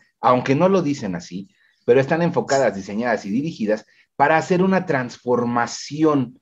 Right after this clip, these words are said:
en la identidad de las personas, ¿ok?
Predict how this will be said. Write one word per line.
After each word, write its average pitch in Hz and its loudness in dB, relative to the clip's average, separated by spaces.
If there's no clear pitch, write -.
en 131 0
la 135 2
identidad 135 -2
de 117 -6
las 110 -6
personas, 104 -6
¿ok? 101 -10